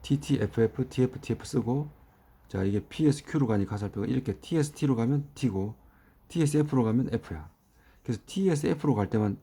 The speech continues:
false가 된다는 거 알아놔야 돼, 이거. 그다음에 에프에스 T로 갈 때는 T고,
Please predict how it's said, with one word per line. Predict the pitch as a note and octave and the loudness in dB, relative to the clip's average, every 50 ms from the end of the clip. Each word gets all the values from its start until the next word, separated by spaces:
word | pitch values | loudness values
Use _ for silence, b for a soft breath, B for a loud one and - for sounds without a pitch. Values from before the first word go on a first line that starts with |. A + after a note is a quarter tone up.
| _ _ _ _ _ _ - | _ _ _ _ _ _ -6
false가 | - - C#3 B2+ A#2 C3 G#2+ | 0 2 2 2 4 2 0
된다는 | F2 F2+ F2+ F2+ F#2 F2+ F2+ | 0 0 0 0 0 -2 -2
거 | F2 | -2
알아놔야 | F#2 F#2 F2 E2+ E2 D#2+ E2 D2 | -4 -4 -6 -6 -6 -8 -10 -12
돼, | - - | -14 -14
이거. | G2+ G#2+ G#2+ - _ _ b b b b b b b b b b b b b b | -14 -14 -16 -18 _ _ b b b b b b b b b b b b b b
그다음에 | - A2+ A#2+ A2 E3 | -2 0 2 2 2
에프에스 | E3 D#3+ - E3 D3+ D3 C#3 - | 0 0 2 2 2 2 0 -2
T로 | - - D3+ C#3 | 0 2 2 2
갈 | A#2 G#2+ G2+ | 2 2 0
때는 | G#2 B2 B2+ B2 - | 0 0 0 -2 -2
T고, | - - A#2+ F#2+ F#2+ E2+ E2+ | -4 -6 -4 -4 -6 -8 -12